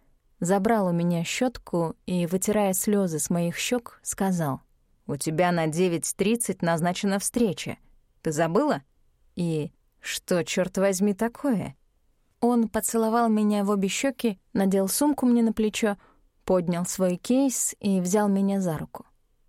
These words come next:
Он закрывал дверь ключом, а я плакала. Мы шли к метро,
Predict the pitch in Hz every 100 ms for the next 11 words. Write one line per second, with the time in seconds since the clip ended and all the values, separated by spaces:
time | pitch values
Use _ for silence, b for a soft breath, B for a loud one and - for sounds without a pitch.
0 | _ _ _ - 226 226 208 - 214 220
1 | 220 208 214 226 - 214 - 294 311 285
2 | _ _ 185 180 233 - 151 147 - 214
3 | - _ _ _ _ - 214 226 - 233
4 | 233 226 214 247 277